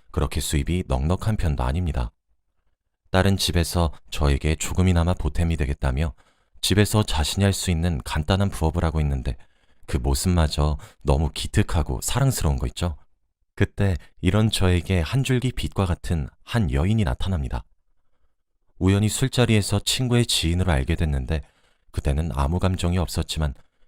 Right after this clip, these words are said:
그 사람은 저에게 조금의 호감이 있었던 것 같아요. 저는 아내를 잃기도 했고 장애인 딸도 가진 아빠라 연애를 할 여건이 되지 못했는데 그 사람은 그런 저라도 좋다고 해주었습니다.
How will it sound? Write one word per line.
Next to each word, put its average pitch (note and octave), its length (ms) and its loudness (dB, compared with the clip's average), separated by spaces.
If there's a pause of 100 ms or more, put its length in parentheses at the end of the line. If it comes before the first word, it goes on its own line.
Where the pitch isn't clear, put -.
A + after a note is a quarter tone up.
(120)
그 F#2+ 100 -2
사람은 A2 480 2
저에게 F2 420 0
조금의 F2 400 0
호감이 A#2 420 0
있었던 G2 340 -2
것 C#2 120 -6
같아요. - 400 -6 (1120)
저는 G2+ 280 2
아내를 G2+ 300 2
잃기도 E2+ 380 0
했고 E2+ 420 -2 (220)
장애인 D2 400 -2
딸도 G2+ 280 0
가진 F2 280 0
아빠라 D2+ 460 -2 (220)
연애를 C#2+ 340 2
할 E2 140 0
여건이 D2 300 -2
되지 - 260 -4
못했는데 C#2+ 600 -2 (640)
그 F#2+ 80 -2
사람은 G#2 420 0 (240)
그런 A2 300 2
저라도 F2 500 0
좋다고 - 440 -2
해주었습니다. C2 640 -2